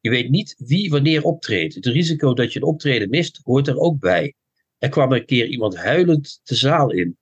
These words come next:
omdat ze net op het toilet zat toen Hu-, Judith Hertzberg optrad. Dus ik waarschuw je, Hans,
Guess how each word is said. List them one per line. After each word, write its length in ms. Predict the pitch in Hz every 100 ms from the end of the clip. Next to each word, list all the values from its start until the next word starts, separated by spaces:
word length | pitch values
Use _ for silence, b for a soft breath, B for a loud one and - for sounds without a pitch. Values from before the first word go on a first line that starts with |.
| _ _
omdat 280 | - 117 107
ze 80 | -
net 200 | 117 143
op 80 | 143
het 120 | 143
toilet 320 | 147 160 165
zat 320 | - 90 - -
toen 200 | 110 104
Hu-, 200 | 120 139
Judith 320 | 139 131 110
Hertzberg 520 | 127 120 87 90 -
optrad. 560 | 92 - - 78 - -
Dus 140 | - 107
ik 80 |
waarschuw 380 | 113 147 147 -
je, 100 | 104
Hans, 340 | 95 151 -